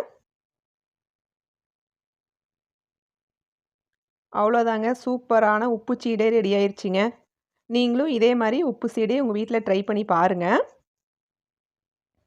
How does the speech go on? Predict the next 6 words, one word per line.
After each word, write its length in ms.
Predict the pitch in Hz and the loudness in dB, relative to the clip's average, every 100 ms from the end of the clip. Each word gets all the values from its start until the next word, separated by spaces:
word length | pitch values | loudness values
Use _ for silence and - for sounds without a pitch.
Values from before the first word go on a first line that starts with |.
| _ _ _ _ _ | _ _ _ _ _
அடுத்தது 340 | 220 233 285 285 | 0 0 0 2
பாத்தீங்கன்னா, 400 | 247 214 214 254 | 2 2 -2 -4
நம்ம 180 | 294 208 | -2 0
வெள்ளை 300 | 190 190 233 | 0 2 0
சீடை 300 | 233 226 202 | -2 -4 -2
செய்யலாங்க. 500 | 202 180 185 175 | -2 -2 -2 -2